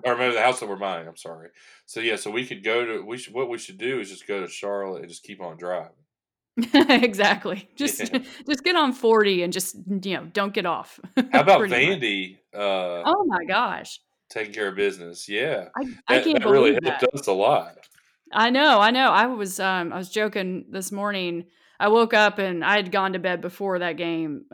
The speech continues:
Speaker 2: ended because I was really tired yesterday because we were up really late with the Kentucky game the night before. But anyway, so I woke up and I was scrolling through Twitter and I saw that. And, uh,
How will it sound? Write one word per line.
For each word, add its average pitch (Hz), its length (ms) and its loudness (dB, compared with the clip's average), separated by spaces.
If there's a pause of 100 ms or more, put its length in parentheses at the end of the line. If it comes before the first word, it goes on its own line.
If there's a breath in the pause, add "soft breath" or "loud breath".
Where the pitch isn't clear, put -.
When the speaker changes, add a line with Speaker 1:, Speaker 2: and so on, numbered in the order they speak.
Speaker 2:
ended 175 600 -4
because 175 260 -8
I 180 80 -4
was 175 100 -8
really 156 220 -8
tired 110 360 -12
yesterday 165 460 -10
because 170 540 -8
we 175 80 -10
were 170 140 -6
up 160 120 -8
really 170 220 -6
late 175 260 -4
with 190 220 -14
the 165 300 -8 (340 soft breath)
Kentucky 262 360 -2
game 202 180 2
the 190 80 -2
night 190 160 0
before. 185 420 -4 (460 soft breath)
But 233 100 2
anyway, 202 340 2
so 208 140 -2
I 202 120 4
woke 220 260 2
up 202 200 2
and 190 80 -4
I 180 60 0
was 185 180 -4
scrolling 202 320 -2
through 180 200 -6
Twitter 220 340 0
and 175 100 0
I 170 100 -2
saw 208 360 0
that. 139 400 -4
And, 175 380 -4
uh, 156 260 -4